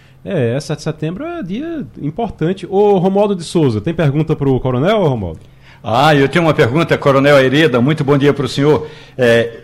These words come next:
Speaker 2: o, qual é o, o, a importância, que, que aí eu vou usar um conceito que é da minha época, Coronel. Qual é a importância para a formação do conceito cívico, de sociedade,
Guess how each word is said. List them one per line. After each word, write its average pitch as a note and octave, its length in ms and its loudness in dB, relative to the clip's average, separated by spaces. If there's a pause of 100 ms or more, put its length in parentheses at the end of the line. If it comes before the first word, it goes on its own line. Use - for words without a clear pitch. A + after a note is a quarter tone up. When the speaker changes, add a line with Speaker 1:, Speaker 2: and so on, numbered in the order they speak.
Speaker 2:
o, E3 120 0
qual E3+ 300 2
é G#3 80 8
o, A3 100 6
o, D3+ 540 0
a D3 80 2
importância, D3 920 0 (380)
que, - 120 -18
que - 200 -6
aí B2 360 4
eu B2 120 0
vou C3+ 140 2
usar A#2+ 260 4
um B2+ 80 2
conceito C3 680 0
que B2+ 220 -4
é A#2+ 40 0
da A#2+ 120 0
minha B2 200 2
época, G#2 380 0
Coronel. G2 460 -2 (440)
Qual D3 200 4
é F3 180 4
a G#3 80 2
importância C#3 840 -2 (320)
para C#3+ 220 4
a - 20 0
formação D#3 560 0
do D3 100 0
conceito D#3 960 0
cívico, A#2+ 840 0 (160)
de D#3+ 140 2
sociedade, C3+ 1000 0